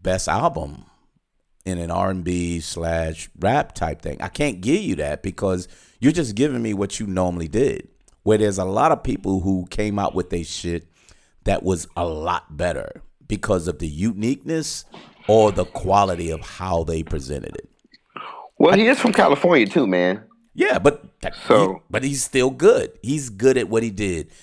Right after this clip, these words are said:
Speaker 1: And, and Doctor Dre, to your point, was a, a big surprise on the production that he did on this because you, I would have never known it was him unless I started reading it.
Speaker 2: Yeah, exactly. He was, he was definitely versatile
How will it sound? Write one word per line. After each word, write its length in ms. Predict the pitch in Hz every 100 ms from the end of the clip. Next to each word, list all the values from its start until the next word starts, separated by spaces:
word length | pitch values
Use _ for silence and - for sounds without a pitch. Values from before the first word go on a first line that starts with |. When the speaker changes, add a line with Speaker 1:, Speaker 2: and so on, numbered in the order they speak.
| _ -
Speaker 1:
And, 220 | 104 101 -
and 200 | 104 80
Doctor 340 | 110 120 117
Dre, 320 | 101 104 101
to 160 | 98 98
your 160 | 92
point, 460 | 87 - 87 80 76 _ _ _ _ _
was 340 | - 95 95 85
a, 140 | 85 69 -
a 80 | 82
big 340 | 78 76 107 107
surprise 720 | - 90 101 95 87 85 -
on 400 | 87 80 80 - _
the 100 | -
production 560 | - 82 80 80 - 78
that 120 | 73
he 80 | 73
did 180 | 71 69
on 160 | 57
this 180 | - -
because 480 | - 98 101 85 - - _ _ _
you, 200 | 98 113 -
I 40 | 104
would 100 | 92
have 100 | 85
never 220 | 95 92
known 240 | 90 87 85
it 40 |
was 160 | 80 78
him 200 | 85 78
unless 280 | 76 76 -
I 60 | 76
started 280 | - 76 71
reading 280 | 76 67
it. 120 | - - _ _ - - -
Speaker 2:
Yeah, 280 | 113 113 98
exactly. 600 | 87 98 110 104 101 95
He 160 | 110 117
was, 180 | 113 117 107 -
he 200 | - 127
was 260 | 139 131 107 95 -
definitely 1000 | 117 127 131 110 113 104 101 104 98 -
versatile 1400 | 113 113 120 - 113 104 - 120 107 110 104 90 78 -